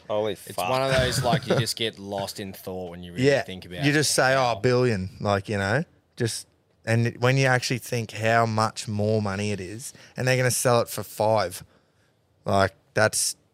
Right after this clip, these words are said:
Speaker 2: Do you think it's
Speaker 3: honestly
Speaker 2: worth that much?
Speaker 3: Well, I don't know. Like, it must be. There's
Speaker 2: Are they just getting, like, is A T C just getting a fucking amazing deal here? 'Cause if I was, like, from a blind eye,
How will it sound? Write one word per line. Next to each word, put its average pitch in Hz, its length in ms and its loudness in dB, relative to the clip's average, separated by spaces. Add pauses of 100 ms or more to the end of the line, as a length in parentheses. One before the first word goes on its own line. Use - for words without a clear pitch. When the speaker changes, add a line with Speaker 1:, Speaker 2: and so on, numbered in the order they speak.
(360)
Speaker 2:
Do 139 80 -2
you 147 60 0
think 190 180 0
it's 135 80 2
Speaker 3:
honestly 120 260 2
Speaker 2:
worth 131 220 0
that 156 180 0
much? 190 380 -4 (600)
Speaker 3:
Well, 180 280 2
I 190 160 6
don't 120 100 2
know. 156 340 4
Like, 107 200 0
it 127 80 -2
must 131 320 0
be. 104 160 2
There's 113 160 4
Speaker 2:
Are 160 40 2
they 175 200 2
just 175 160 -4
getting, 190 200 -2
like, 151 140 0
is 127 280 -8 (140)
A 147 140 0
T 170 160 -10
C 160 220 -8
just 135 160 -10
getting 123 240 -6
a 101 60 -6
fucking - 540 -8
amazing 95 540 -8
deal 92 240 -8
here? 90 220 -10
'Cause 104 240 -8
if 135 160 -6
I 147 160 2
was, 175 260 -2
like, 135 220 0 (180)
from 147 140 -4
a 120 60 -4
blind 131 440 0
eye, 117 380 2